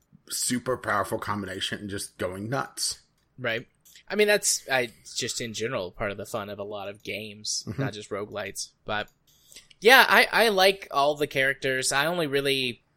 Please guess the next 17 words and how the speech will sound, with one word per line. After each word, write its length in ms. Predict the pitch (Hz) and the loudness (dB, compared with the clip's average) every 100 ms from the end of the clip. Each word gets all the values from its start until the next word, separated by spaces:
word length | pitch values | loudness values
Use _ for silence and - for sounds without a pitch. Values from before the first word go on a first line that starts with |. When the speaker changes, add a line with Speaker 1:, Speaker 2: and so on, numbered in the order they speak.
| _ - _ _ _ _ - | _ -20 _ _ _ _ -6
Speaker 2:
glanced 500 | 131 123 127 131 - | -2 0 0 -2 -2
at 80 | 117 | -2
a 60 | |
few 260 | - 123 120 | -4 -6 -6
of 100 | 123 | -2
them, 220 | 131 127 | -2 0
and 120 | 117 | -2
then 80 | 110 | 0
I, 140 | 113 110 - 123 | 0 -2 -8 -4
I 140 | 117 | -4
played 480 | - 127 120 123 110 | -4 -4 -2 -4 -4
the 140 | 123 | -6
bum, 480 | 107 127 147 180 196 _ _ _ | 2 2 4 2 -2 _ _ _
<laughs> 280 | _ - - | _ -12 0
which 200 | 185 165 | 2 4
starts 580 | - - 156 175 143 160 | 2 4 4 4 2 0
with 400 | 147 131 120 | 2 2 -2